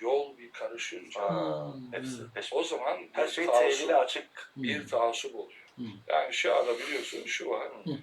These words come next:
Speaker 1: işte haddesena ebi an ceddi, babam dedemden söyledi diyor, uyduruyor hadisi.
Speaker 3: Bakın,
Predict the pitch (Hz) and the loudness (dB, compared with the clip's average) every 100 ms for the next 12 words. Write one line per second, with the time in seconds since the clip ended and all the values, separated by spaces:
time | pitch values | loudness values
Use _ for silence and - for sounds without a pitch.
0 | - - - - 147 147 151 151 - 117 | -12 -10 -4 0 2 2 2 2 0 0
1 | 117 151 - _ _ _ _ - 135 131 | -2 -2 -6 _ _ _ _ 0 2 2
2 | 120 113 113 113 113 135 131 - 117 107 | 0 0 0 -4 0 0 -2 -12 -6 2
3 | 131 135 127 117 120 123 123 123 131 131 | 4 4 2 0 -2 0 -2 -2 -2 -4
4 | - 120 107 101 - - - 196 - 170 | -6 -6 -8 -14 -14 -10 -8 -8 -6 -6
5 | 120 101 101 - - - _ _ _ _ | -4 -6 -8 -14 -20 -20 _ _ _ _
6 | _ _ _ _ _ _ 170 185 160 117 | _ _ _ _ _ _ 6 6 6 -2